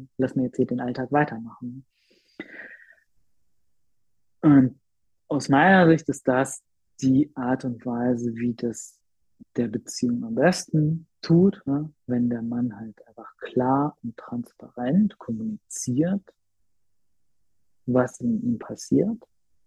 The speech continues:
was gerade, äh, abläuft, ohne jetzt zu sehr in die Details zu gehen, ja, aber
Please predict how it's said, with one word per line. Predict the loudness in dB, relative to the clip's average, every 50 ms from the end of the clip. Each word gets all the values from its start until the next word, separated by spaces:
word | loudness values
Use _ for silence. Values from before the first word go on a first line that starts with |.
| _ _ _ _ _ _ _ _ _ _ _ _ _ _ _ _ _ _ _ _ _ _ _ _ _ -4
was | -2 0 0 0 0 -2 -4
gerade, | -2 0 2 4 2 2 0 -2 _ _ _ _ _ _ _ _ _ _ -16
äh, | -16 -16 -16 _ _ -20 -20 -20 _ _ _ _ _ _ _ _ _ -2
abläuft, | 0 0 0 2 2 4 6 6 6 4 4 2 0 4
ohne | 6 6 8 8
jetzt | 6 4 2 -4 -6
zu | 4 4 6 8
sehr | 8 6 6
in | 6 6
die | 4 4
Details | 4 0 -2 0 0 2 2 2 0 -6 -10
zu | -8 -8 -8
gehen, | -6 -6 -8 -8 -6 -8 -10 -10 _ _ -8
ja, | -8 -6 -6 -8 -8 _ _ _ _ _ _ _ _ _ _ _ _ _ _ _ _ _ _ -4
aber | 2 4 4 6 6 4 2 0 -8